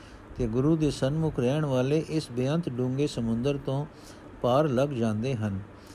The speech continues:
ਉਹ ਵਿਕਾਰਾਂ ਦੀਆਂ ਲਹਿਰਾਂ ਵਿੱਚ ਨਹੀਂ ਡੁੱਬਦੇ। ਵਾਹਿਗੁਰੂ ਜੀ ਕਾ ਖਾਲਸਾ, ਵਾਹਿਗੁਰੂ ਜੀ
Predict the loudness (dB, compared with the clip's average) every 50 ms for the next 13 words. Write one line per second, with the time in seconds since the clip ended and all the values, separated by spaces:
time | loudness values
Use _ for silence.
0 | -18 -16 -12 -6 0 0 2 2 0 0 0 2 2 4 4 4 2 2 2 2
1 | 2 2 2 4 4 4 4 2 2 2 2 0 0 0 -2 0 2 2 2 2
2 | 2 2 2 0 0 -2 -2 -2 -2 -2 0 0 2 2 2 0 -2 -4 -6 -16
3 | -18 -18 -18 -18 -18 -18 -18 -14 -10 -8 -4 0 2 4 4 4 2 0 0 0
4 | -2 -2 -2 -2 -2 -2 0 -2 -2 -2 -4 -6 -4 -2 -2 0 0 -2 -2 -2
5 | -2 -2 -2 -2 -4 -6 -6 -8 -10